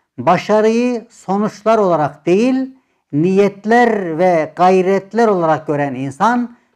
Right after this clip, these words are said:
hiç kimseyi kıskanmaz, kıskanamaz ve haklı şekilde başkasını da Allah'ın izniyle kıskandırmaz.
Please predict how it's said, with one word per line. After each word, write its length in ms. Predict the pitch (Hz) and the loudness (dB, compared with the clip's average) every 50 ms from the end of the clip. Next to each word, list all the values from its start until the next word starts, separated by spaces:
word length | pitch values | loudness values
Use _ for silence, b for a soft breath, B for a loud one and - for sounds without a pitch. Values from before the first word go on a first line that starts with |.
| b b _ | b b _
hiç 280 | - 220 220 - - | -2 -2 -2 -4 -10
kimseyi 600 | - - 233 226 190 - - 147 139 131 120 - | -4 -2 -2 0 0 -2 -2 -2 -2 -2 -4 -8
kıskanmaz, 1000 | - - 170 - - _ - 180 185 190 202 208 240 254 247 247 240 233 - _ _ _ | -8 -8 -8 -8 -8 _ -2 -2 0 0 0 0 0 0 0 0 -2 -6 -12 _ _ _
kıskanamaz 760 | - 196 185 - - 233 240 247 254 254 262 269 269 262 - _ _ _ _ _ _ _ _ _ _ _ _ | -10 -10 -10 -4 -2 -2 0 2 2 2 2 0 -2 -4 -8 _ _ _ _ _ _ _ _ _ _ _ _
ve 320 | 151 180 202 196 170 143 - | 0 0 2 2 2 -2 -4
haklı 400 | - - 202 226 226 - 220 196 | -4 0 0 0 0 -2 -6 -8
şekilde 600 | 151 - 196 185 190 - 180 165 151 147 143 139 | -6 -6 -6 -8 -4 -4 -6 -4 -4 -4 -4 0
başkasını 580 | 202 214 185 - - 165 139 - - 127 120 127 | 0 0 0 -2 -4 -6 -8 -6 -10 -12 -6 -4
da 260 | 170 202 220 214 b b b b b - | -4 -4 -4 -6 b b b b b -2
Allah'ın 500 | 202 220 196 180 151 147 135 131 131 - | 0 0 0 0 -2 -2 -4 -4 -6 -6
izniyle 420 | 208 208 175 151 160 185 185 185 | -6 -4 -4 -4 -4 -4 -6 -8
kıskandırmaz. 720 | - 147 - _ - 127 113 104 110 104 98 95 - _ | -12 -18 -14 _ -6 -6 -6 -8 -12 -16 -18 -20 -20 _